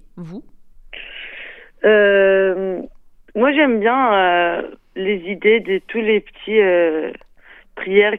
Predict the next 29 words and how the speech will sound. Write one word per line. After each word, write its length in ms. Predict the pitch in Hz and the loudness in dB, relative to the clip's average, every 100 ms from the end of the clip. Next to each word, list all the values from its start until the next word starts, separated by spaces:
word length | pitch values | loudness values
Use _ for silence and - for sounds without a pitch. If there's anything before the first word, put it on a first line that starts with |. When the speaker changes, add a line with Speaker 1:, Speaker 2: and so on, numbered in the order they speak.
| - | -2
Speaker 2:
qu'on 220 | 180 180 | 0 0
dit, 260 | 151 175 | -2 2
euh, 380 | 190 165 160 151 | 4 4 4 2
dans 200 | 151 160 | 0 -2
le 80 | 160 | -2
soir 220 | 151 185 | -2 -2
de 80 | 185 | 0
Rosh 200 | 175 175 | 0 -2
Hashanah. 460 | 170 175 156 156 - - - - - - | -4 -4 -4 -6 -8 -16 -20 -20 -20 -8
Par 220 | - 170 165 | 0 2 2
exemple, 520 | 160 165 180 190 185 | 0 0 -2 -2 2
euh, 260 | 185 165 160 - | 4 6 2 -2
qui 160 | - | 2
est 360 | 180 165 165 160 - - - - | 2 4 0 -4 -10 -20 -6 0
Sheniel 420 | 190 190 202 208 | 2 4 4 2
Rosh 340 | 165 196 190 | 2 0 2
Velo 200 | 175 180 | 2 4
le 140 | 185 190 | 6 4
Zanav, 500 | 175 170 165 180 202 175 - | 2 2 2 0 -2 -4 -2
c'est 180 | 170 - | 0 0
pour, 200 | - 160 | -6 -2
euh, 160 | 165 160 - | 2 0 0
être 460 | 165 - - 160 151 - | -4 -4 -2 0 0 0
tête 280 | 180 180 - - | 0 0 -2 0
et 120 | 160 | 0
pas, 580 | - 165 165 165 151 147 | 2 0 2 2 0 -4
euh, 20 | - - - - - - | -8 -16 -20 -20 -20 -4
pas 340 | 165 175 175 160 | 0 2 2 0
un 180 | 156 | -2